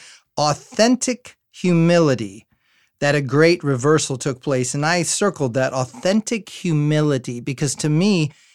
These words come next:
you mentioned later about being humble and vulnerable, but w-, what do you mean by authentic humility versus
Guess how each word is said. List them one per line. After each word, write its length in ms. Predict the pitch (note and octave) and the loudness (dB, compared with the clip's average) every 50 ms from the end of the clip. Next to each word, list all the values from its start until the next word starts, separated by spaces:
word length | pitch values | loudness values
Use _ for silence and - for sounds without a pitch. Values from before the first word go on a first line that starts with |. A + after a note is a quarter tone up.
| _ _ - | _ _ 0
you 140 | E3 E3+ | 2 2
mentioned 400 | F#3+ F#3+ F#3+ F#3 - F3 D#3 D3+ | 4 4 4 2 2 2 2 2
later 300 | F3 G3 G3+ F#3+ F3 D#3 | 2 2 2 4 4 2
about 260 | D3 C#3 C#3+ D3 D3 C3+ | 2 2 2 0 0 0
being 220 | D3 C#3 C#3 C3+ | -2 -2 0 0
humble 440 | C3+ B2 A#2 D#3 F3+ F3+ E3+ E3+ D#3 | -2 -2 -2 -2 -2 0 0 0 0
and 140 | C#3 C3+ B2 | 0 -2 -2
vulnerable, 560 | A#2+ C#3+ D3+ E3+ F3+ E3+ C#3+ B2 C3 C3+ C3+ | 0 0 0 0 0 0 -2 -2 -2 -2 -2
but 180 | C3 C#3+ C#3 C#3+ | 0 -2 -2 -2
w-, 180 | D3+ D#3+ F3 F3 - E3+ | -4 -10 -12 -10 -6 -2
what 120 | G#3+ C4 D4 | -2 0 0
do 60 | D4 | 0
you 180 | D4 D4 C4+ | 0 0 2
mean 580 | A3+ A3 G#3+ G#3+ G#3+ G#3+ G3+ G3 G3 F#3 D#3 - - _ _ _ _ _ _ _ _ _ | 2 2 2 2 2 0 0 0 0 -2 -4 -6 -8 _ _ _ _ _ _ _ _ _
by 160 | - D3+ D#3+ C#3 | -2 -2 -2 -2
authentic 840 | - D3+ C#3+ D3 - - - - B3 C4 A#3+ A3 - F3 D3+ C3 - | -2 -2 -4 -4 -6 -8 -2 0 2 2 2 2 2 0 -2 -2 -4
humility 720 | - - D#3 C3+ C#3 C#3 C3+ C3+ C#3 C3+ C#3 C#3 C3+ C3+ B2+ | -8 -4 -2 -2 0 0 0 0 0 0 0 -2 -2 -2 -4
versus 1200 | B2 A#2+ C3+ C#3+ D3 D#3 D3+ D3+ - - D#3+ D3+ D3 C#3+ C#3 C3 B2+ - - - - - - | -6 -4 -2 0 0 0 0 -2 -2 -2 -2 -2 -2 -2 -4 -4 -6 -6 -8 -8 -8 -10 -12